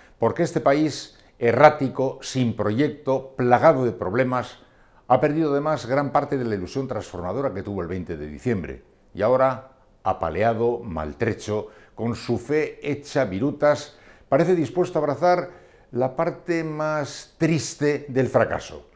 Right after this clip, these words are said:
que es la resignación. Pasando previamente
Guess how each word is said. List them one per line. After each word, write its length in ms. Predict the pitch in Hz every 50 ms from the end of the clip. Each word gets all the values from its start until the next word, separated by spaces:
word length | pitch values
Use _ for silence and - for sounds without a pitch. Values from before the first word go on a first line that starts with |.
| _ _ _
que 120 | - 143
es 240 | 151 147 - - -
la 160 | 120 110 104
resignación. 720 | 95 92 95 - - 101 82 82 80 76 - - 71 62 - - - _ _ _ _ _ _ _ _ _ _ _ _ _ _ _ _ _ _ - - - -
Pasando 400 | - 113 - 143 151 147 151 120
previamente 760 | 127 139 127 127 123 135 143 131 - 135 156 156 143 - -